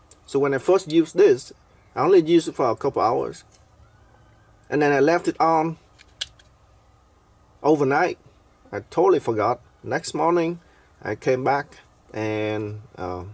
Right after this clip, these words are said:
the battery is out of juice. So this battery doesn't last long at all on this microphone, and this thing is not cheap. And it's not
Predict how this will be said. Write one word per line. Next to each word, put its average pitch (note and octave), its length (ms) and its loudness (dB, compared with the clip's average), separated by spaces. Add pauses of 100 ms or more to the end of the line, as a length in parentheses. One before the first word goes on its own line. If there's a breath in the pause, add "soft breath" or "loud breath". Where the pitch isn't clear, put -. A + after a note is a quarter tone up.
(120)
the G2 120 -8
battery A2 260 0
is G2 100 -6
out F#2 160 -4
of - 140 -12
juice. - 360 -10 (880 soft breath)
So C3 180 -2
this D#3 160 0
battery D#3+ 320 6
doesn't A#2 280 2
last C3+ 280 0
long A#2 280 0
at F#2+ 80 -4
all G#2+ 420 0
on F#2+ 160 -6
this F#2+ 160 -10
microphone, G#2+ 760 -4
and G#2 260 -6
this B2 160 -4
thing B2+ 280 -2
is G2+ 120 -4
not A2+ 260 -6
cheap. C#3 280 -4 (2250 soft breath)
And B2 200 0
it's C#3+ 160 0
not D3+ 320 0